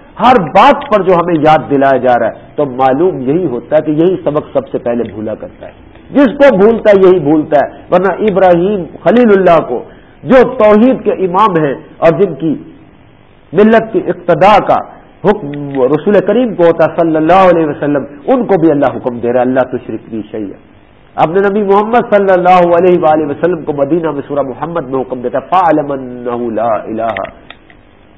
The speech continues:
الا اللہ۔" یہ کس لیے؟ یہ اسی لیے کہ یہ اہم ترین کام ہے۔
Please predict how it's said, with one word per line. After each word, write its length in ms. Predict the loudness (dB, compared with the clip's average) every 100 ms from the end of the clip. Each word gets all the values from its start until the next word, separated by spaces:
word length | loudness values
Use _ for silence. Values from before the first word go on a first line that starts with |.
| _ -2
الا 220 | 0 0
اللہ۔" 480 | -2 -6 -8 -14 -20 -20 -20 -20 -6
یہ 60 | -4
کس 320 | -2 -2 -2
لیے؟ 200 | -6 -6 -14 -20 -8
یہ 180 | -4 -2
اسی 160 | -2 2
لیے 160 | 2
کہ 200 | 4 2
یہ 40 | 0 -4
اہم 240 | -4 -6 -8
ترین 340 | -4 -2 -4
کام 380 | -6 -6 -6 -8
ہے۔ 260 | -14 -16